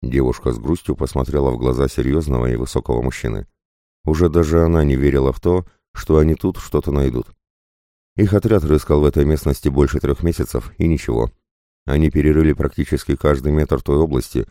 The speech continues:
где на карте было указано захоронение древних, только вот тут точно ничего не было. Её радовало лишь то, что пока их небольшая группа как-то сумела обойтись без особых неприятностей и проблем. За время похода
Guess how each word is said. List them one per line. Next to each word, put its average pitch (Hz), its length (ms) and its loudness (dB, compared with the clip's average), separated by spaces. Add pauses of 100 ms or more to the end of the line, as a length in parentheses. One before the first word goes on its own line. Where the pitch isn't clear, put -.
(240)
где 73 180 0
на 76 120 2
карте 80 320 -2
было 69 200 2
указано 71 480 2
захоронение 71 640 0
древних, 71 440 0 (400)
только 76 280 2
вот 73 240 2
тут - 300 -2
точно 80 280 -2
ничего 64 340 -2
не 55 120 -4
было. 50 260 -8 (600)
Её 101 240 6
радовало 87 360 4
лишь 82 200 2
то, 104 240 -2 (300)
что - 220 -4
пока 73 240 0
их 69 160 0
небольшая 67 520 0
группа 71 600 0
как-то - 300 -6
сумела 71 460 -2
обойтись 65 420 -2
без 65 180 -2
особых 65 360 -4
неприятностей 67 680 -2
и - 140 -8
проблем. 67 440 -2 (920)
За 67 180 0
время 65 260 2
похода 67 500 0